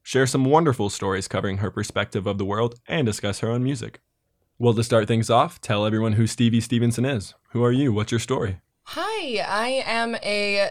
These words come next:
Speaker 2: general creative person. Uh, I am a artist, a lyricist. I also paint, and I model on the side. Like, I do a lot of things.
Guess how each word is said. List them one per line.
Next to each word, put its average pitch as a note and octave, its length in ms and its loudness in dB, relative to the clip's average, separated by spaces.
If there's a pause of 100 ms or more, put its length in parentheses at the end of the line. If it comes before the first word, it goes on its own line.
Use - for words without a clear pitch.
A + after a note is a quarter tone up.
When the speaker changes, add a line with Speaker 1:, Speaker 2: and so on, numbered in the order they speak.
(140)
Speaker 2:
general A3+ 460 -4
creative F#3+ 720 -8
person. E3+ 640 -8
Uh, F#3 580 0
I G3+ 180 0
am G3+ 200 0
a F#3 240 0
artist, A3 480 0
a F3+ 40 -4
lyricist. G3+ 840 -8 (100)
I F3 600 0 (240)
also E3+ 320 -4
paint, A#3 680 -10 (140)
and F3+ 440 -4
I E3 140 -2
model G3+ 420 0
on A3+ 160 -4
the A3+ 120 -8
side. A3 400 -4
Like, D#3+ 180 -8
I D3 80 -14
do F3+ 140 -12
a G#3 200 2
lot D4+ 300 2
of C#4 100 -2
things. D#3+ 540 -8